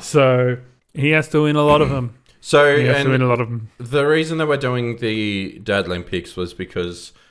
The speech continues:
Speaker 2: we had a bunch of episodes, and I think it's equal to about five episodes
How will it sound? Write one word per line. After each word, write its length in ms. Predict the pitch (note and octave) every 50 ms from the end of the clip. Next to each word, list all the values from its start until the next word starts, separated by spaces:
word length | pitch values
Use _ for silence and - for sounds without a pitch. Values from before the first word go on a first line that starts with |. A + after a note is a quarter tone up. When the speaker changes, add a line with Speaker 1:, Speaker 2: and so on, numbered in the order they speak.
| _ _ _ _ _ _ _ _ -
Speaker 2:
we 140 | G2 F#2+
had 140 | F2+ A2 G2+
a 40 | -
bunch 440 | - - - G2+ G#2 A2 B2 B2+ -
of 80 | G2
episodes, 840 | A2 G2+ F#2 - G2+ - - G2 F#2 F#2 F2+ F2+ F2 - - - - _
and 160 | - F#2+ A2+ C3
I 80 | C#3+
think 300 | D3 - F#3 G3 A3+ -
it's 160 | D#3 A#2+ -
equal 320 | G2+ F2 - - - F2+ E2+
to 160 | - - F2
about 320 | E2+ F2 F2 E2 - - -
five 340 | - E2 D#2+ D#2+ E2 D#2 G#2+
episodes 840 | A#2 - - F#2 - - - F#2+ F2 E2+ F2 E2+ F2 - - -